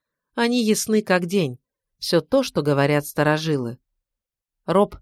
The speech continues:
поворачивается к ней лицом, а спиной к детям. "Ты украла их?" Вивасия никогда ещё не видела Роба таким,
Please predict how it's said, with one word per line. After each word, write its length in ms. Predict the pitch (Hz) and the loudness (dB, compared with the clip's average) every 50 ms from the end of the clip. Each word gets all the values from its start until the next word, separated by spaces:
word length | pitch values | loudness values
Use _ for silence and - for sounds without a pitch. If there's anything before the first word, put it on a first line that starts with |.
| _ _ _ | _ _ _
поворачивается 840 | - 180 165 160 160 160 170 214 220 - 226 214 220 220 220 - 220 | -4 -2 2 2 2 2 2 0 0 -2 0 0 0 0 0 -4 -6
к 100 | 214 - | -6 -4
ней 160 | 160 156 156 | -4 -2 0
лицом, 540 | 147 139 139 - - - 185 202 214 214 - _ _ _ _ _ _ | 0 -2 -2 -4 -2 -2 -2 -2 -2 -6 -10 _ _ _ _ _ _
а 120 | - 180 | -4 -4
спиной 460 | 170 - - - 175 156 151 151 165 185 | -4 -4 -4 -4 -4 -2 -2 -2 -4 -4
к 80 | 196 | -2
детям. 500 | 180 175 147 127 - - 135 - 135 131 - _ _ _ _ _ _ _ _ _ _ _ _ _ _ _ _ _ _ _ _ | 0 0 0 0 0 -2 -6 -6 -8 -12 -18 _ _ _ _ _ _ _ _ _ _ _ _ _ _ _ _ _ _ _ _
"Ты 160 | - 175 160 | -4 -2 0
украла 500 | 151 147 139 - 165 185 208 240 233 196 | 0 0 -2 -2 -2 0 0 0 0 0
их?" 420 | 139 117 110 107 - - - - _ _ _ _ _ _ _ _ _ _ _ _ _ _ _ _ _ _ _ _ _ | 0 -2 -4 -6 -8 -12 -20 -20 _ _ _ _ _ _ _ _ _ _ _ _ _ _ _ _ _ _ _ _ _
Вивасия 520 | - 160 170 175 180 208 202 190 - 214 214 | -8 -4 -2 0 0 0 0 0 0 -2 -2
никогда 460 | 208 208 202 - 226 208 196 165 160 | -2 -2 -2 -2 -2 0 0 2 2
ещё 260 | 147 139 131 - 156 | 2 0 0 -2 -4
не 160 | 147 151 151 | -4 -4 -4
видела 320 | 151 170 156 165 160 156 151 | -4 -2 0 2 2 2 4
Роба 260 | 165 170 160 156 160 | 4 2 2 0 0
таким, 520 | - 180 180 175 - - 151 127 110 - | -2 -2 -2 -2 -2 -4 -4 -4 -6 -10